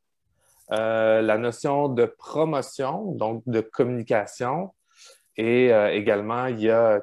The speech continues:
tout ce qui concerne la place, là, euh, en fait, euh, ce qui concerne les, les réseaux de distribution.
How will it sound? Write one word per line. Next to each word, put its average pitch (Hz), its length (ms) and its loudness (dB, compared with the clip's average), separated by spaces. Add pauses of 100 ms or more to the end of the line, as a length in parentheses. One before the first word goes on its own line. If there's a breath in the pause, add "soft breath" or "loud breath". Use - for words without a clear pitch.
(120)
tout 139 160 -12
ce - 160 -20
qui 135 200 -8
concerne 127 540 -2
la 110 300 0
place, 117 580 -2
là, 120 160 0
euh, 120 380 0
en 95 140 -8
fait, 117 300 -6
euh, 95 140 -6
ce - 120 -18
qui - 100 -12
concerne 120 340 -6
les, 104 160 -2
les 98 260 -4
réseaux 113 540 0
de 107 120 -4
distribution. - 680 -12